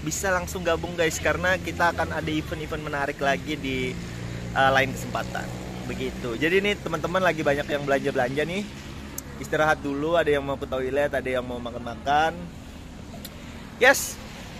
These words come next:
Let's go. Oke, guys, biar kita tidak kehilangan momen, kita videoin dulu, guys, momen-momen di Tugu Ketupat Kandangan yang satu jam lagi kita akan sampai ke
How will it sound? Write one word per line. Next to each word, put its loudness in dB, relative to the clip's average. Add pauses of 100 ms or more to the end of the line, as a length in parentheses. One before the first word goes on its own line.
(440)
Let's -2
go. 10 (1800)
Oke, -4
guys, 2 (240)
biar 6 (480)
kita -2
tidak -2
kehilangan 2
momen, 0
kita -2
videoin 0
dulu, -4
guys, -4
momen-momen -6
di 0 (480)
Tugu -6
Ketupat -6
Kandangan 0
yang 2 (160)
satu 2
jam 6
lagi 4
kita 2
akan -2 (320)
sampai 0
ke -2